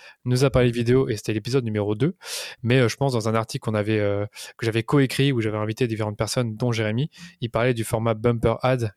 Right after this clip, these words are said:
qui avait l'air vraiment pas mal. Euh, si tu es, si tu essaies d'être très catchy dans les premières secondes, parce que d'office, c'est un format très orienté, euh, call to action, euh, regarde et puis clique. Et ça, ça me paraissait intéressant de le mentionner.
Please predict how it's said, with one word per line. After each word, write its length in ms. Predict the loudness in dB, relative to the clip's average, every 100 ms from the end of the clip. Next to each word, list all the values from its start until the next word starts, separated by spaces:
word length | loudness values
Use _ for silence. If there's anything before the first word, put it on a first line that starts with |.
| -10
qui 120 | -6
avait 80 | -4
l'air 120 | -2
vraiment 200 | 0 0
pas 120 | 0
mal. 260 | 0 -2 -4 _ _ _ _ -10
Euh, 320 | -8 -6 -6 -4
si 300 | -2 -2 -2
tu 320 | -4 -2 0
es, 160 | 0
si 160 | -2 -4
tu 120 | -2
essaies 200 | -2 0
d'être 100 | 0
très 160 | 0 0
catchy 240 | 0 -2
dans 80 | -2
les 80 | -2
premières 220 | -2 -4
secondes, 280 | -2 -2 -2
parce 160 | -4
que 200 | -4 -8 -8 _ _ _ -4
d'office, 380 | -2 0 0 0
c'est 120 | -2
un 140 | -4
format 300 | -4 -2 -2
très 200 | 0 2
orienté, 440 | 2 2 0 0 0
euh, 140 | 0
call 140 | -2 -2
to 160 | 0
action, 380 | -2 0 -2 -4
euh, 20 | -6 _ _ _ _ -10
regarde 500 | -2 0 2 2 0
et 40 |
puis 140 | -6
clique. 340 | -4 -4 -4 -14 _ -20 _ -6
Et 60 | -2
ça, 100 | 0
ça 100 | -2
me 80 | -2
paraissait 300 | -2 -2 -2
intéressant 340 | -2 -2 -2
de 60 | -4
le 60 |
mentionner. 340 | -6 -6 -8